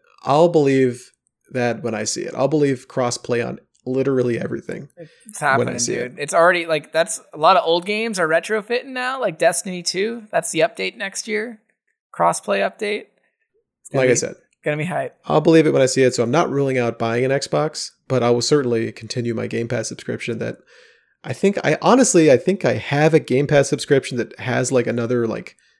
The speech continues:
Speaker 1: year plus on it because they had some deal where you could, like, grandfather in, like, several years worth of, uh, Xbox Live. You could, you would pay, like, a dollar to convert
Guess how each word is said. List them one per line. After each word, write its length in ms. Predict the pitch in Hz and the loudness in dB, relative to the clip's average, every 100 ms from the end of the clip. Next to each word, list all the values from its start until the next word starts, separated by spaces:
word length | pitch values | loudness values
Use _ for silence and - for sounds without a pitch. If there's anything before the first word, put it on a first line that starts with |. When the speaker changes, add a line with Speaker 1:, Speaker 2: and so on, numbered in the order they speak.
| _ - | _ -14
Speaker 1:
year 400 | 117 123 120 113 | -2 0 2 0
plus 440 | - 117 117 - | -2 -4 -2 -6
on 220 | - 107 | -6 -6
it 120 | - - _ | -6 -10 _
because 280 | - 127 113 | -8 -6 -2
they 100 | 120 | -2
had 180 | 117 113 | -2 -2
some 160 | 117 | -4
deal 240 | 110 113 113 | -2 0 0
where 100 | 113 | -4
you 100 | 113 | -6
could, 120 | 117 | -6
like, 140 | 117 | -6
grandfather 640 | - 117 117 - 120 113 110 | -4 -4 -4 -4 -2 0 -2
in, 280 | 110 113 127 _ _ _ | -4 -6 -10 _ _ _
like, 160 | 123 110 | -10 -6
several 400 | - 123 117 113 | -2 -2 0 -2
years 520 | 113 113 117 131 - | -2 -2 -2 -2 -4
worth 380 | 120 120 127 - _ | 0 0 0 -6 _
of, 340 | 127 123 120 123 | -4 -4 -2 -2
uh, 340 | 123 123 127 - | 0 -2 -4 -6
Xbox 480 | 120 - 123 117 | -6 -2 -2 -2
Live. 420 | 117 110 117 127 - _ _ _ _ _ _ _ _ | -6 -4 -4 -4 -6 _ _ _ _ _ _ _ _
You 120 | 123 | -8
could, 140 | 127 | -4
you 100 | 127 | -4
would 60 | 120 | 0
pay, 100 | 127 | 2
like, 100 | 120 | 2
a 60 | 113 | 0
dollar 400 | 117 117 120 123 | -2 -2 -2 -2
to 140 | 131 | -4
convert 460 | 127 110 113 120 | -6 -4 -4 -4